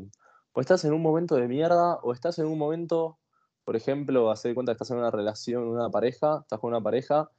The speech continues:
y estás en un momento tan lindo y, y tenés ganas de quedarte con esa pareja y no ir, por ejemplo, a un cumpleaños o a una juntada,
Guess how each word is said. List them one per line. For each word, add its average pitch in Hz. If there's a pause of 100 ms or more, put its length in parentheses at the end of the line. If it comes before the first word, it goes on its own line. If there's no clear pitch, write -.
(240)
y -
estás 156
en 165
un 156
momento 151
tan 151
lindo 123
y, 113
y 107
tenés 135
ganas 151
de 117
quedarte 135
con 139
esa 143
pareja 139
y 127
no 131
ir, 135
por 120
ejemplo, 127
a -
un 120
cumpleaños 131
o 120
a -
una 127
juntada, 117